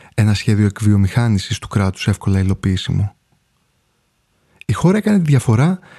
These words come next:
εκμεταλλευόμενη τα ανταγωνιστικά μειονεκτήματα των γειτόνων της. Αυτοί είχαν το ανθρώπινο δυναμικό,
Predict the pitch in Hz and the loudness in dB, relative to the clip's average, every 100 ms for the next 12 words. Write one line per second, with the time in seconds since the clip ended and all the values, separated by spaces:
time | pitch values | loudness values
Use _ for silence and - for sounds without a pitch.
0 | - _ 127 131 123 120 110 131 175 180 | -20 _ -2 2 2 2 2 4 4 6
1 | 196 190 _ 127 117 113 113 104 - - | 4 0 _ 0 2 2 2 2 -2 2
2 | 175 160 135 - 160 165 160 151 135 - | 4 6 4 0 0 0 2 2 0 2
3 | 147 104 92 - 117 - - _ _ _ | 2 2 0 -2 -8 -10 -20 _ _ _
4 | _ _ _ _ _ _ 107 - 147 143 | _ _ _ _ _ _ -6 0 0 2
5 | 151 135 - 107 92 - 135 - 113 98 | 0 0 0 -2 -2 -2 -2 0 0 2
6 | 98 92 90 - 117 156 | 2 2 0 0 0 -2